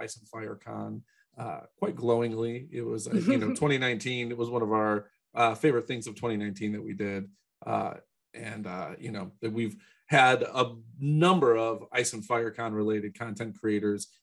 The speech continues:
Speaker 1: on New Dad and the, the, uh, the movie club. So, um,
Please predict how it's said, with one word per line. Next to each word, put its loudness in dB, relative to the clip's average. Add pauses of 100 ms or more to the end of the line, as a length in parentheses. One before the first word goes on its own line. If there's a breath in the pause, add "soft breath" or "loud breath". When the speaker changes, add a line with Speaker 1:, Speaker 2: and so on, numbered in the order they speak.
Speaker 1:
on 0
New 4
Dad 2
and 2
the, 0
the, 2 (280)
uh, -8
the -4
movie 2
club. -10 (380)
So, -2
um, -4